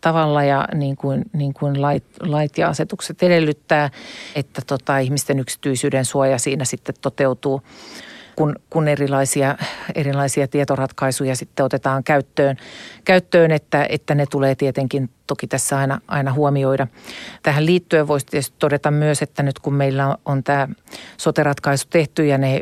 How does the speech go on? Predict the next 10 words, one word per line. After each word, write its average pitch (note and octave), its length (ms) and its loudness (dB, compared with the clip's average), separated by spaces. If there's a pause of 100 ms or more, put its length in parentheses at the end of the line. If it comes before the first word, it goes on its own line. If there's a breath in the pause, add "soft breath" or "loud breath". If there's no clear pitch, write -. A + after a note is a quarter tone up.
hyvinvointialueet C#3+ 840 2
on C3 100 -2
tuossa - 280 -2
aloittamassa C3+ 560 -2
sitten C#3 320 -6
vuoden C#3 320 0
alusta, C3+ 440 -2 (500 loud breath)
alusta, D#3 440 0
niin, C#3+ 380 0
niin, C#3 420 0